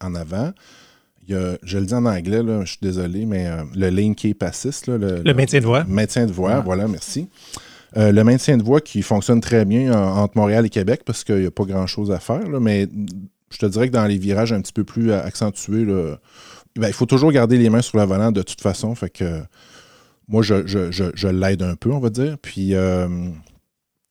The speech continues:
Speaker 1: qu'est-ce qu'il y a d'autre aussi, euh ?
Speaker 3: Ça, ça ressemble, euh, Stéphane, c'est, c'est, si, si on le compare, te,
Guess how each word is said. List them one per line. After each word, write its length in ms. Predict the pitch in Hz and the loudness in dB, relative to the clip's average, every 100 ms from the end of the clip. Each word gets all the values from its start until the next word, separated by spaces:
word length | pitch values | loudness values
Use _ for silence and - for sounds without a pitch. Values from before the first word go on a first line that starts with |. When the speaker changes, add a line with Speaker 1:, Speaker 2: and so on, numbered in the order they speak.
| - - | -20 -12
Speaker 1:
qu'est-ce 180 | 98 - | -10 -6
qu'il 80 | 98 | -4
y 40 | |
a 20 | |
d'autre 260 | 90 110 - | -2 -4 -6
aussi, 540 | 82 - - 104 101 92 | -10 -10 -8 -6 -4 -4
euh ? 580 | 85 82 80 76 - - - _ _ _ _ _ _ _ _ _ - | -6 -10 -10 -12 -14 -18 -20 _ _ _ _ _ _ _ _ _ -14
Speaker 3:
Ça, 180 | - 151 | -10 -10
ça 160 | - 131 | -4 -4
ressemble, 340 | - 170 185 | 0 2 4
euh, 460 | 131 117 113 110 107 | 4 2 0 -2 -2
Stéphane, 440 | - 113 120 160 | -4 -4 -2 -2
c'est, 200 | - 110 | -2 -4
c'est, 180 | - 113 | -8 -12
si, 140 | - - | -12 -12
si 120 | - | -4
on 60 | 131 | -2
le 80 | 127 | -2
compare, 640 | 143 117 135 139 143 123 | -2 0 0 2 0 -2
te, 160 | 123 | -4